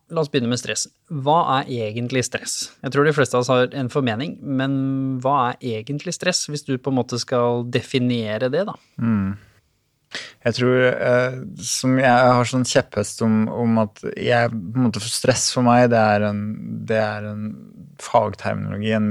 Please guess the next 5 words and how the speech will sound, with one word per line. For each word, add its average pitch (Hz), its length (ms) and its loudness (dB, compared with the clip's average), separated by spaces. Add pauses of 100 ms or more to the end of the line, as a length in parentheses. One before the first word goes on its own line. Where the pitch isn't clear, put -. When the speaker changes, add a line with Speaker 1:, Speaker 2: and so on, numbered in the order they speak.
Speaker 2:
medisinsk 104 640 -4
og 101 60 -6
psykologisk 101 580 -4
fagterminologi 101 720 0
som 110 280 -6